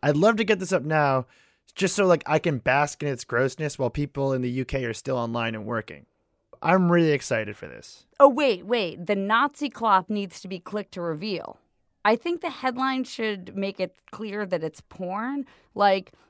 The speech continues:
Speaker 2: "This subreddit devoted to cartoon porn of My Little Pony characters as Nazis." Also, I think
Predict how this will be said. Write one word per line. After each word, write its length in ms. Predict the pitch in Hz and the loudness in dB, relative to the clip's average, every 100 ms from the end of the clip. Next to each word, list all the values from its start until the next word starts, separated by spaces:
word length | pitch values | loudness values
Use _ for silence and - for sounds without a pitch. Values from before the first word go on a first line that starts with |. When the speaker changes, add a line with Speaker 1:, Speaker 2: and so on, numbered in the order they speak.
| _ | _
Speaker 2:
"This 260 | 165 254 262 | -4 -4 -2
subreddit 580 | 240 220 220 208 196 180 | -2 0 0 0 -4 -6
devoted 440 | 180 190 185 180 | 2 2 2 -4
to 80 | 190 | -8
cartoon 560 | - 208 208 - 190 | -2 -2 -2 -4 -6
porn 400 | - 262 262 214 | -6 0 2 2
of 100 | 190 | -2
My 220 | 185 180 175 | 0 0 2
Little 220 | 175 165 | 0 -2
Pony 340 | - 190 170 | -2 -2 0
characters 540 | 165 180 165 - 165 160 | -2 0 0 -2 -4 -4
as 120 | 156 | -4
Nazis." 560 | 165 151 - - - _ _ _ _ _ - | -4 -4 -12 -20 -20 _ _ _ _ _ 4
Also, 720 | 262 302 277 202 202 190 190 - | 8 8 4 -2 0 0 -4 -2
I 120 | 196 | -2
think 600 | - 220 202 190 185 - | -2 -4 -4 -4 -8 -14